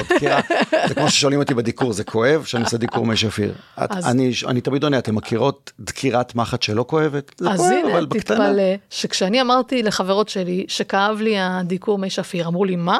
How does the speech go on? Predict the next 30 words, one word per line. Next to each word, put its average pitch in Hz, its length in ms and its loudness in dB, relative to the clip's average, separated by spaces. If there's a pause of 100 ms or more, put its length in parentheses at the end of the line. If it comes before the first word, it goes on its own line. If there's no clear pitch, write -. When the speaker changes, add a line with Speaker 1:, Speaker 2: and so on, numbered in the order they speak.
Speaker 2:
לי 185 180 -4
זה 185 100 -2
בכלל 233 260 0
לא 247 100 0
כאב." 240 360 0
Speaker 1:
<laughs> - 800 -8
Speaker 2:
מה 269 80 -2
זה 453 100 0
הדבר 440 300 6
הזה? 277 220 2 (340)
<laughs> 165 360 2
זה 143 220 0
כאילו, 269 480 0
מה? 269 220 4 (640)
הרגשתי 180 280 0
Speaker 1:
אני 147 100 4
לא 151 60 4
Speaker 2:
לא 139 100 4
Speaker 1:
מכיר 127 240 0
דקירה 113 280 0
שלא 113 260 0
כואבת, 190 320 2
וגם 127 140 2
Speaker 2:
בחיי. 247 120 4
Speaker 1:
שעושים 254 360 0
לי 127 320 2
חיסון, 185 440 -2
זה 160 140 -2
קצת 254 280 -4
כואב, - 360 0